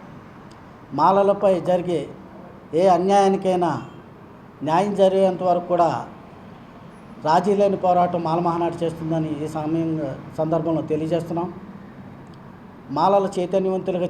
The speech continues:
చేసి హక్కులపై పోరాడటమే మాల మహానాడు ధ్యేయం. మాలలందరూ ఏకతాటిపై రావాలి, హక్కులకే పోరాడి మిగతా యాభై ఎనిమిది కులాల హక్కులను కూడా కాపాడి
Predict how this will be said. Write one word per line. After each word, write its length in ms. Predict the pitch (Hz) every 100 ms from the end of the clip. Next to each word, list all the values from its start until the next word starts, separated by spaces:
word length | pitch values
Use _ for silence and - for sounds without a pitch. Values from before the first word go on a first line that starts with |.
| 180
చేసి 360 | 165 165 127 - - - - -
హక్కులపై 420 | 160 160 196 196
పోరాడటమే 460 | 185 170 180 180 180
మాల 220 | 165 165
మహానాడు 640 | 170 160 170 165 165 165 151
ధ్యేయం. 400 | 156 170 196 - - - - - - - - - - - - - - - - - -
మాలలందరూ 720 | 143 175 196 190 190 190 170
ఏకతాటిపై 580 | 160 160 185 180 180 175
రావాలి, 500 | 170 170 170 175 196 - - 156
హక్కులకే 440 | 160 190 185 185
పోరాడి 520 | 165 165 175 175 160 - - - - - - -
మిగతా 340 | 147 165 190 185
యాభై 320 | 165 170 185
ఎనిమిది 280 | 185 185 175
కులాల 380 | 175 175 180 165
హక్కులను 380 | 160 160 180
కూడా 200 | 175 170
కాపాడి 600 | 160 160 160 170 165 160